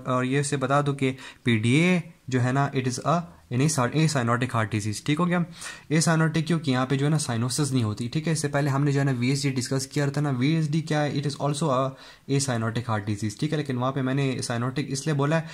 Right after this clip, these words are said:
क्योंकि वहाँ पे क्या होता है, जब अनट्रीटेड होगा तो Eisenmenger phenomenon पे चला जाएगा। Eisenmenger phenomenon पे चला गया, जिस, इसमें देखो वीजीडी में क्या होता है, वीएसडी में जो है ना left to, अ, right shunt होता है, ठीक है।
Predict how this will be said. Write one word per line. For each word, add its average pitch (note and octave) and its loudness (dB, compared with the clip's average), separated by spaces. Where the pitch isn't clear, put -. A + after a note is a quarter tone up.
क्योंकि C#3 0
वहाँ C3 2
पे E3 0
क्या E3+ 0
होता D#3 2
है, C3 -2
जब B2+ -2
अनट्रीटेड D#3 2
होगा D3+ 2
तो C#3 -4
Eisenmenger C3+ 2
phenomenon B2+ 0
पे A#2+ 0
चला A2 0
जाएगा। G#2 -2
Eisenmenger C#3+ 0
phenomenon C#3 0
पे B2+ -4
चला C3+ 0
गया, D#3+ -2
जिस, B2 -4
इसमें C#3+ 0
देखो D#3 2
वीजीडी B2+ 0
में D#3+ 2
क्या E3 0
होता D3+ 0
है, C3 0
वीएसडी A#2+ 0
में D3 0
जो D3+ 0
है C3 0
ना C3+ 0
left C#3 -4
to, A#2+ -2
अ, A#2 -2
right B2+ 0
shunt A2 -4
होता G#2 -4
है, G#2+ -2
ठीक D#3+ 0
है। F#3 -2